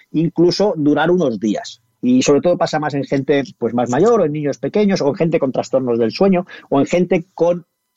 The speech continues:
genes reloj, es decir, con flexi-, menor, con menos flexibilidad de adaptación a los cambios horarios, ¿vale? Que sufren más el jet lag, o que sufren más el trabajo por turnos, o, o todas estas cosas. Entonces,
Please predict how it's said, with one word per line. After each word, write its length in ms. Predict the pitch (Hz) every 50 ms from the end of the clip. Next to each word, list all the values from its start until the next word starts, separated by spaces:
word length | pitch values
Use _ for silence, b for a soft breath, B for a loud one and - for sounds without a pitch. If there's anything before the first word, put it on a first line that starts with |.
| _ _
genes 540 | - - - 190 202 196 185 175 151 135 120
reloj, 380 | 127 135 143 165 170 156 151
es 80 | 175 147
decir, 180 | 139 131 139
con 140 | - 139 123
flexi-, 420 | - - 139 139 - - - 151 -
menor, 380 | 135 147 151 175 180 - -
con 200 | - 131 131 139
menos 280 | 151 170 185 190 165 -
flexibilidad 760 | - 165 160 - - - - 156 143 147 147 151 147 160 160
de 60 | 160
adaptación 500 | 156 147 139 135 - 135 - - 147 147
a 60 | 143
los 160 | 135 127 -
cambios 500 | - - 147 147 147 139 143 135 - - _
horarios, 560 | - 123 123 127 117 95 85 - _ _ _ _ _ _ _
¿vale? 200 | - 101 113 -
Que 80 | -
sufren 280 | 92 101 98 - 98 101
más 160 | 101 104 -
el 80 | 190 190
jet 180 | 175 180 165
lag, 420 | - 160 190 202 196 185 175 170 175 B B B B
o 80 | - -
que 80 | -
sufren 300 | 107 - 117 - - 104
más 120 | 110 107 98
el 60 | 95
trabajo 300 | - 101 104 98 - -
por 160 | - 85 82
turnos, 420 | - 151 170 175 156 151 135 - -
o, 160 | 110 92 87
o 120 | - 107 101
todas 180 | - 104 95
estas 300 | 95 92 - - 85 -
cosas. 280 | - - - - - - B B B B B B -
Entonces, 340 | - 143 170 185 196 -